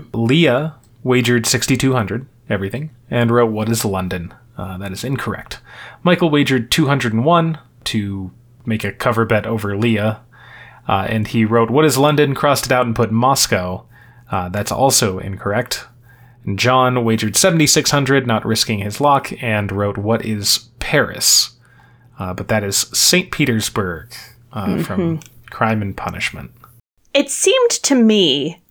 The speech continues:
Speaker 2: I mean, once, uh, once they revealed that they were thinking of Crime and Punishment,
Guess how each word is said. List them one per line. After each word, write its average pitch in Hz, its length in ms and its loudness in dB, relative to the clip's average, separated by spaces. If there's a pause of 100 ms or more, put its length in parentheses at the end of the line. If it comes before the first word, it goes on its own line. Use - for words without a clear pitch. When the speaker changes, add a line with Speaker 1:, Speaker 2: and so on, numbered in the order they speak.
(220)
Speaker 2:
I 254 60 4
mean, 262 180 6
once, 285 200 4
uh, 262 180 4
once 262 240 2
they 254 120 6
revealed 214 360 2
that 202 160 -2
they 214 120 4
were 202 140 4
thinking 202 320 2
of 175 120 0
Crime 180 220 0
and 170 100 0
Punishment, 180 460 0